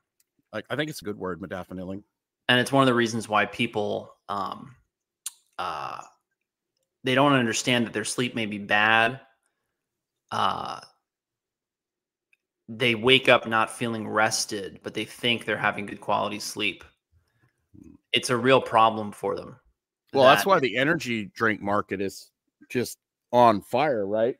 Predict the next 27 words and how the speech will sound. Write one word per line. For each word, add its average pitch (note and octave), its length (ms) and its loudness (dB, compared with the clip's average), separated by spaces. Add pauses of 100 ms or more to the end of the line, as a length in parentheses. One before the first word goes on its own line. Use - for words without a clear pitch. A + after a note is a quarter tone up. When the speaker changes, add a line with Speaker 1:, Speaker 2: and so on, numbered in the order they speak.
(380)
Speaker 2:
I B2+ 160 4
know. B2+ 180 4
Speaker 1:
Um, G2 240 0 (720)
Speaker 2:
But B2+ 100 0
it's G#2+ 80 -8
part C3+ 260 6
of A#2 80 4
why, G#2+ 340 8
um, G2+ 300 -2
we A#2 120 -4
like G#2 200 0
the G#2 80 -8
Oura A2+ 280 4
Ring. C#2+ 180 -16 (600)
Speaker 1:
Right. F2+ 140 -4
Speaker 2:
It E2+ 60 -4
doesn't A2+ 220 2
lie G2+ 280 4
to G#2+ 140 2
us, G#2 180 0
and G#2+ 80 -8
it F#2+ 100 -10
gives G#2 200 -8
us G#2 100 -10
consistent G#2 720 -8
day-to-day G2+ 480 -6
data G2+ 540 2